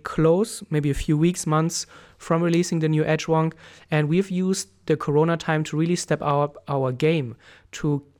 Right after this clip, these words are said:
push Edgewonk three. And also, when it comes to Trade Society, I completed, um, writing a new book.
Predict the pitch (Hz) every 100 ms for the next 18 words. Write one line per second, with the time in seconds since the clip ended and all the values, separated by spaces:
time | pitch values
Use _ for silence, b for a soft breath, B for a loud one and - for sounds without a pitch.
0 | - 175 175 - 165 147 151 139 - 160
1 | 147 120 B B B B - 147 147 151
2 | 170 - 165 165 160 165 - - 254 151
3 | 151 151 147 135 - 139 - 165 170 170
4 | 160 143 - 143 165 160 160 156 - b
5 | b b - 139 131 143 156 160 151 135
6 | 131 127 196 233